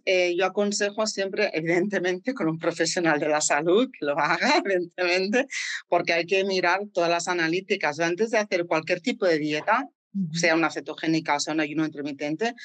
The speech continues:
Speaker 1: yo tengo que mirar cómo está esta persona a nivel hormonal, cómo tiene la insulina, cómo tiene la glucosa, porque, mm, incluso cuando se está tomando medicación, no todo el mundo puede hacer unos ayunos intermitentes, porque cuando ayunamos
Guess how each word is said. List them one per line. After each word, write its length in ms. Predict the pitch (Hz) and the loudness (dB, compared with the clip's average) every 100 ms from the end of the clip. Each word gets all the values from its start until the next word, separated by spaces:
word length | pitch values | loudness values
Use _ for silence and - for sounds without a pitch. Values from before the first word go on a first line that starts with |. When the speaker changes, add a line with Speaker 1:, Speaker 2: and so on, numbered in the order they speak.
| - - | -18 -4
Speaker 1:
yo 140 | 165 165 | -2 2
tengo 320 | 175 180 175 | 2 2 2
que 100 | 175 | 0
mirar 400 | 170 160 160 202 | 0 0 0 0
cómo 140 | 190 | -2
está 220 | 165 - 143 | -2 -2 -6
esta 240 | - 139 | -6 -6
persona 560 | 160 143 - 156 180 208 | -4 -4 -4 -2 -2 0
a 80 | 151 | -2
nivel 260 | 147 151 | -2 -2
hormonal, 640 | 160 156 143 139 165 254 269 _ - - | -4 -4 -4 -2 0 -2 -6 _ -20 -20
cómo 220 | - 170 165 | -2 0 2
tiene 200 | 156 156 | 2 0
la 120 | 151 | 0
insulina, 500 | 143 139 147 165 196 | -2 -4 -2 0 0
cómo 180 | 185 143 | -2 -4
tiene 240 | 151 156 | -2 -2
la 120 | 147 | -2
glucosa, 580 | 143 139 139 143 - 202 208 - - | -4 -6 -4 -4 -2 -4 -6 -20 -8
porque, 460 | 160 143 160 151 | -6 -2 0 0
mm, 200 | 147 139 _ | -2 -6 _
incluso 600 | - 180 165 160 - 220 226 | -2 -2 2 0 2 0 0
cuando 320 | 165 151 143 | 0 0 -2
se 100 | 160 | -4
está 220 | - 165 | -2 0
tomando 560 | 180 170 165 175 214 233 | 0 0 0 0 0 0
medicación, 840 | 170 160 151 135 - 160 156 - _ _ _ _ _ _ _ _ - | -2 -2 -6 -8 -2 -2 -2 -8 _ _ _ _ _ _ _ _ -2
no 140 | 170 | 0
todo 140 | 170 185 | 2 2
el 60 | |
mundo 200 | 202 208 | 4 2
puede 160 | 190 147 | 2 -2
hacer 160 | 147 143 | -4 -6
unos 300 | 151 147 147 | -4 -4 -4
ayunos 360 | 139 147 139 | -4 -4 -6
intermitentes, 920 | 151 143 143 147 147 147 143 131 135 - - - | -6 -6 -6 -4 -2 -4 -4 -6 -8 -12 -20 -10
porque 140 | 165 156 | -6 0
cuando 380 | 160 156 147 - | 0 2 0 -2
ayunamos 800 | 147 156 170 226 233 214 262 | -4 0 2 4 4 2 0